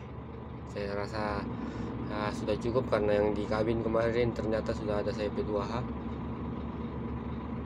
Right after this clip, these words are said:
Ini doser Zoomlion ya, zombie ya, kawan-kawan ya.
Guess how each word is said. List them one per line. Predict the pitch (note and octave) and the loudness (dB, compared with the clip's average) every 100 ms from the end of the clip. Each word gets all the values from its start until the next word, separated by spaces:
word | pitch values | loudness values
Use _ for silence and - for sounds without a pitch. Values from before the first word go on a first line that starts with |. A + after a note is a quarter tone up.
| - - - - - - - | -4 -4 -4 -6 -6 -4 2
Ini | C#3 E3 F3 D#3 | 8 10 10 12
doser | C#3 C#3+ B2+ | 10 10 8
Zoomlion | C3 C#3 C#3 D3 C#3 C#3+ | 8 8 8 10 10 12
ya, | D3+ - - A2+ | 10 8 -4 4
zombie | A2 C3+ D#3 C#3+ A2 - - A2 | 12 12 12 6 4 2 -4 2
ya, | A#2 A2 | 2 4
kawan-kawan | A2+ A#2 A2+ A#2 B2+ | 6 6 6 6 6
ya. | B2+ | 4